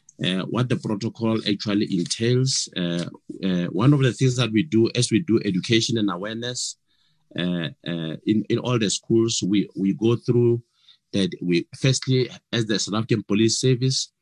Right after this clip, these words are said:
have to request, uh, permission, uh, to actually access those premises, uh,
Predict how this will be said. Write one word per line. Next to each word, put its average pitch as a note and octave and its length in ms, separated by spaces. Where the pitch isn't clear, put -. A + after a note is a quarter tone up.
have G#2 220
to A2+ 100
request, A#2 640
uh, E2 200
permission, B2+ 600
uh, E2+ 240
to - 160
actually G#2+ 380
access G2+ 360
those G#2 200
premises, B2+ 880
uh, E2 300